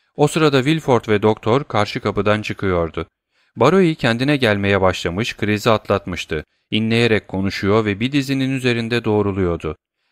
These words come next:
Davigny ve Villefort Baroi'yi bir uzanma koltuğu üzerine taşıdılar.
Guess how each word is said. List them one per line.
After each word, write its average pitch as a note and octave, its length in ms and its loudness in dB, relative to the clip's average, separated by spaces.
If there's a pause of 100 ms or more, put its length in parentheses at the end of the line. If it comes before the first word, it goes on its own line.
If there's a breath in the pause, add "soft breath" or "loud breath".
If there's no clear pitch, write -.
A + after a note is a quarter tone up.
(140)
Davigny C#3+ 380 2
ve A2+ 160 0
Villefort A#2+ 580 0
Baroi'yi D3 580 2
bir C3+ 100 0
uzanma A#2+ 420 0
koltuğu A#2 460 -2
üzerine G#2 320 0
taşıdılar. E2+ 720 -6